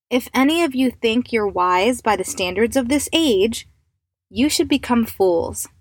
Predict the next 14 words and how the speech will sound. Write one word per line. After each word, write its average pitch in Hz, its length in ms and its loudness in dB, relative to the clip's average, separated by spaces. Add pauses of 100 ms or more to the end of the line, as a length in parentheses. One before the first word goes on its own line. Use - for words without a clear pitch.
(760)
so - 180 0
that 214 120 2
you 220 140 -2
may 208 160 2
become 185 720 -2 (520)
wise. - 640 -4 (1200)
For 254 100 2
the 247 120 4
wisdom 254 600 2
of 196 180 -2
this 226 240 0
world 214 380 0
is 185 180 -2
foolishness 262 1000 0